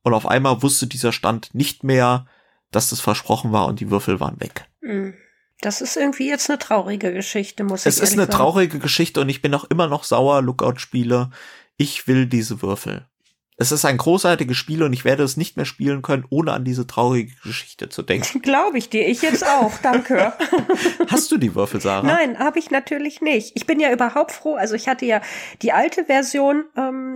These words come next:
Speaker 2: äh, Grand Austria Hotel und dann, äh,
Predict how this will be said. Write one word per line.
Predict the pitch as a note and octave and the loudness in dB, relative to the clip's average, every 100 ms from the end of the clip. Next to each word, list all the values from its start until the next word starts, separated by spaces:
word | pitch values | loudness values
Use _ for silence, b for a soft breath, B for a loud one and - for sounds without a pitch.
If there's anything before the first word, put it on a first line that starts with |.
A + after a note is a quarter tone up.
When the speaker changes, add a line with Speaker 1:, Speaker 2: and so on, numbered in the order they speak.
| - | -8
Speaker 2:
äh, | B3 A#3+ A#3+ A#3 | -6 -4 -6 -4
Grand | A#3+ A3+ A3+ | 0 2 0
Austria | A#3+ A#3+ A#3 | -2 -2 -2
Hotel | A#3 A#3+ A#3+ A#3+ A#3+ B B - - | -2 -2 -2 -2 -4 B B -20 0
und | A#3+ A#3+ | 0 2
dann, | A3+ G#3 | 0 0
äh, | F3 | -2